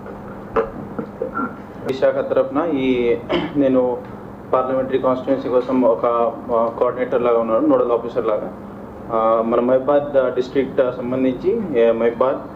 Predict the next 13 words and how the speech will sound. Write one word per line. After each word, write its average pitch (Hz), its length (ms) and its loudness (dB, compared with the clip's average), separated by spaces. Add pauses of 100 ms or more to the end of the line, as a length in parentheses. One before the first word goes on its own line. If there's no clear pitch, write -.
(300)
దోర్నాకల్ 127 480 0
ఈ 131 100 4
రెండు, 123 520 2
ఆ, 113 340 2 (300)
ఫుల్ 127 140 4
అసెంబ్లీ 127 320 0
కాన్స్టిట్యుయెన్సీ 127 560 0 (560)
ప్లస్ 120 320 -2
ఎల్లందు, 135 480 2 (840)
ఆ, 117 400 4
తర్వాత 117 240 2
ములుగు 127 420 4
and, 131 240 0